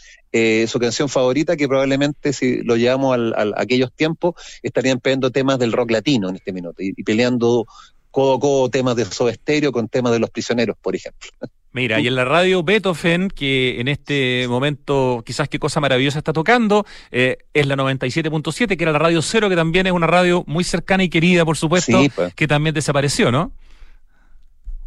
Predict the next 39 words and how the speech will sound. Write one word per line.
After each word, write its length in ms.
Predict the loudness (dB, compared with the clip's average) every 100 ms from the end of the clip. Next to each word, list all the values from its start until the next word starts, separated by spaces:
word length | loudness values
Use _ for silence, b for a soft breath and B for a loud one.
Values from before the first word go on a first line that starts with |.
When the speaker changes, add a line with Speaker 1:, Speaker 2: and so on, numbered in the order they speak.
| -10 -10 B B B
Speaker 1:
No, 400 | 0 2 4 2 0
por 120 | -2
supuesto, 380 | 0 -2 -2 0
y 60 |
de 60 | 0
hecho 220 | 0 -2
tú 120 | 0
tocaste 320 | 0 -2 -2
un 80 | -2
punto 240 | 0 -2 0
que 120 | 0
es 60 |
re 100 | 0
sensible, 600 | 0 -2 -2 -2 0 -2 -6 B B B B
que 100 | -2
era 120 | 0
un 80 | 0
poquito 400 | 0 0 0 0
que 240 | 2 2 2
la, 240 | 2 2
la 120 | 0
Beethoven 520 | 0 0 -2 -2 -2
es 160 | -2 0
la 120 | 0
única 840 | 0 0 0 0 2 2 0 -2 -4
sobreviviente 720 | -4 -2 0 0 0 0 0
y 40 |
la 120 | 2 2
única 160 | 0
que 80 | 0
mantiene 320 | -4 -4 0
el 60 | 0
estandarte 560 | 0 -4 0 -2 0 -2
de 100 | 0
la 100 | -2
música 360 | -4 -2 -4
clásica 380 | -2 -4 -2 -2
propiamente 420 | 0 0 -2 -2
tal, 220 | 0 0